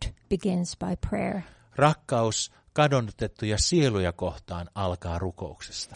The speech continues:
Speaker 1: And love for the lost souls begins by prayer.
Speaker 2: Rakkaus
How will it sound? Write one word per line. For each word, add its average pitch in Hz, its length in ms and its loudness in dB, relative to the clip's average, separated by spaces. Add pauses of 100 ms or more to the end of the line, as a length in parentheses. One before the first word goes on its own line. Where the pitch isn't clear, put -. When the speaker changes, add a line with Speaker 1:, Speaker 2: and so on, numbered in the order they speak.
(140)
Speaker 1:
And 208 180 6
love 226 260 6
for 202 260 2
the 190 80 4
lost 196 340 6
souls 220 560 4
begins 180 440 0
by 175 340 -4
prayer. 190 280 -2 (180)
Speaker 2:
Rakkaus 120 840 0